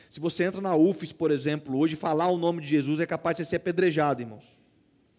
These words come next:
Quanto mais se reunir dentro da capela da ufes para buscar um avivamento. Mas aqueles jovens estavam sedentos. Cinquenta anos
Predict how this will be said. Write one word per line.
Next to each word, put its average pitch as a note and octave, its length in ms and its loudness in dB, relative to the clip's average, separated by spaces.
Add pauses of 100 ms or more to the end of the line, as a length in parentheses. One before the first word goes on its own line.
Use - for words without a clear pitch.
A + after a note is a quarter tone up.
(140)
Quanto E3+ 260 -4
mais E3 220 2
se F3+ 140 -2
reunir F3 340 4
dentro D#3+ 180 0
da D#3+ 60 -4
capela D#3 400 -2
da D3 140 0
ufes C3 420 -2 (380)
para D3 120 -2
buscar C3+ 520 -2
um C3+ 60 -4
avivamento. D3 640 -8 (600)
Mas E3 180 -4
aqueles F#3+ 300 -4
jovens E3 680 -2 (800)
estavam G3 340 -8
sedentos. C4+ 760 -6 (880)
Cinquenta D#4+ 720 6
anos E4 680 6